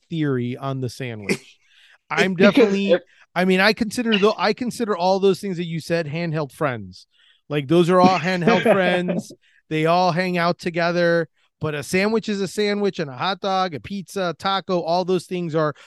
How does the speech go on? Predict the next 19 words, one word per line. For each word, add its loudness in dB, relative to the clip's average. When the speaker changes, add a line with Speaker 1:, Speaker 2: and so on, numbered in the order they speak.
Speaker 1:
when -4
someone 0
says 0
to -4
me, -4
'cause -6
I -2
get -2
asked -4
this -10
a -6
lot, -4
they're -8
like, -12
"Well, -2
a -6
taco's -6
a -20
sandwich." -16